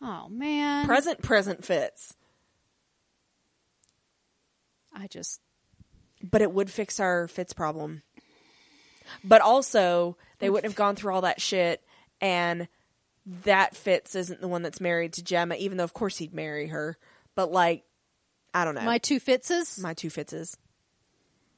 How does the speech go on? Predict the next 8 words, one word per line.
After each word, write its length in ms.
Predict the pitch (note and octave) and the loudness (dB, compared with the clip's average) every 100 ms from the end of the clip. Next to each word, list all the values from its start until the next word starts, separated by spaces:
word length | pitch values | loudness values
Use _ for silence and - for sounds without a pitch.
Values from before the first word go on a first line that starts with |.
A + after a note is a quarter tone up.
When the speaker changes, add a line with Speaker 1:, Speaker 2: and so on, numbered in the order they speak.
| _ _ | _ _
Speaker 1:
Yeah, 140 | F#3+ | -6
my 140 | F3+ F#3 | -4 -4
brain 220 | F3+ E3+ | -6 -6
is 100 | E3 | -8
broken. 400 | - D#3+ E3 - - - | -12 -12 -12 -18 -18 -8
Speaker 2:
Yeah. 140 | F#3 - _ _ _ _ _ _ _ _ _ _ _ _ _ _ _ _ _ - | -8 -8 _ _ _ _ _ _ _ _ _ _ _ _ _ _ _ _ _ -2
Speaker 1:
God. 140 | G#3+ | 2
Speaker 2:
Yeah. 180 | F#3+ | 2